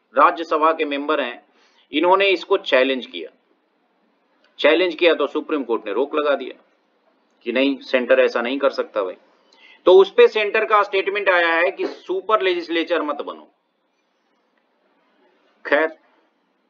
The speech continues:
छोड़ते हैं इसको, ज्यादा discuss करेंगे फिर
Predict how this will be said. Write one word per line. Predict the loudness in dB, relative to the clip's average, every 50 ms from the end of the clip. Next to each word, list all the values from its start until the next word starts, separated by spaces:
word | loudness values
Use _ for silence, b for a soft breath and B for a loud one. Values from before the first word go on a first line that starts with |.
| _ _ _ _ _ _ _ -6
छोड़ते | -4 -2 -2 -2 -2 -4
हैं | -4 -4
इसको, | -4 -6 -8 -8 -8 -8 -14 _ _ _ _ _ _ _ _ _ _ _ _ _ _ _ _ _ _ _ _ _ _ _ -2
ज्यादा | 2 4 6 6 6 4
discuss | 4 2 -4 -2 -4 -6 -2
करेंगे | 2 2 2 2 2 0 -2
फिर | 0 0 -4 -4 -4